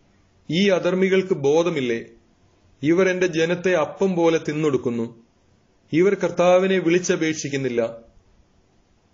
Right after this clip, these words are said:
അവിടെ അവരെ പരിഭ്രാന്തി പിടികൂടും.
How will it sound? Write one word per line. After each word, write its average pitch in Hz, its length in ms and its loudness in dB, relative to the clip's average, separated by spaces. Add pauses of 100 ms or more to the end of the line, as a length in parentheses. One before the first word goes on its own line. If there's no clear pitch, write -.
(720)
അവിടെ 170 260 2
അവരെ 180 360 2
പരിഭ്രാന്തി 175 720 -2
പിടികൂടും. 131 640 -2